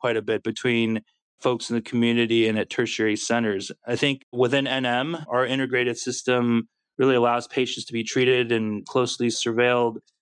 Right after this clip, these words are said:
close to their home, even i-, if their treatment course might still be guided by the cutting edge resources of the academic center. And so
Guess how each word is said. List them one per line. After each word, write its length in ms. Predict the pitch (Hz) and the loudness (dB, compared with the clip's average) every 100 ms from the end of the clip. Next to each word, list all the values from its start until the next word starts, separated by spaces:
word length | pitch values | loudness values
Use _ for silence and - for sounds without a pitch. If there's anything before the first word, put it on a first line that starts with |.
| _ | _
close 320 | - 131 127 | -2 -2 0
to 80 | - | 0
their 140 | 120 | 0
home, 480 | 107 131 120 131 180 - _ _ - | 0 0 2 2 0 -6 _ _ -6
even 400 | 127 135 143 135 - | -2 0 0 -2 -6
i-, 20 | |
if 760 | 104 120 104 110 120 123 120 - _ | -10 -8 -8 -8 0 0 0 -6 _
their 180 | 123 120 | 0 0
treatment 380 | - 135 123 117 | 2 0 0 0
course 340 | 139 127 117 | 2 2 2
might 280 | 127 120 - | -2 -2 -4
still 180 | - 127 | -2 0
be 140 | 123 | 0
guided 440 | 113 113 123 127 | 0 0 0 -2
by 200 | 110 113 | 0 0
the 280 | 110 110 101 - | 2 2 0 -4
cutting 280 | - 120 113 | -2 0 2
edge 320 | 113 113 107 104 - | 2 0 -2 -12 -2
resources 640 | 117 113 120 113 110 110 | 0 2 2 0 -2 -8
of 80 | 110 | -2
the 120 | 110 | 0
academic 540 | 110 - 110 113 113 | 0 -4 -4 -2 -2
center. 320 | - 107 104 | -2 -2 -2
And 160 | 107 110 | -2 -2
so 280 | - 117 | 2 2